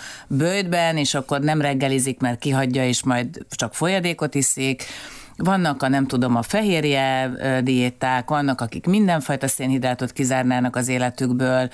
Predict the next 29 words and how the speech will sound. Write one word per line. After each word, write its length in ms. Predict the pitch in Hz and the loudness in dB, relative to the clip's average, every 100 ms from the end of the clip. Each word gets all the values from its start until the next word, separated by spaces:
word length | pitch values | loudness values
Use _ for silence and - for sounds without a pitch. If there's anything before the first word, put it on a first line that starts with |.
| - - - | -10 -12 -4
van, 200 | 160 156 | 0 0
akik 240 | 131 120 | 0 -2
csak 200 | - 117 | -4 -6
éppen 300 | 139 - - - | -6 -6 -4 -2
azt 160 | 220 | -2
tennének, 760 | - 160 151 143 139 127 127 - - - | 0 0 2 4 4 2 -2 -6 -14 -6
ö, 220 | 131 131 | -2 0
van, 160 | 139 165 | 2 0
akik 240 | 139 131 | 0 0
azt 180 | 139 - | -2 0
mondják, 240 | 143 131 - | 0 0 0
hogy 140 | 127 | -2
fú, 320 | - 214 202 | 0 2 2
hát 220 | 160 131 | 2 0
a 40 | 139 | 0
gyümölcscukor 680 | 147 160 139 - 131 131 | 2 4 4 0 -2 0
az 140 | 131 139 | 0 0
ugyanolyan 340 | 147 139 135 | 2 2 4
ártalmas, 600 | 135 131 - 131 131 127 | 2 0 0 2 2 2
mint 180 | - 127 | 0 0
az 100 | 127 | 0
összes 360 | 131 - 120 - | 0 0 -2 -2
többi, 280 | 156 156 143 | -2 0 2
és 240 | 131 123 | 0 0
hogyha 220 | 127 120 | -2 0
azt 180 | 131 143 | 0 0
teszed, 360 | 131 123 127 127 | -2 -2 0 -2
akkor 240 | 120 123 | -2 0
aztán, 500 | 120 - 127 123 | 0 0 0 0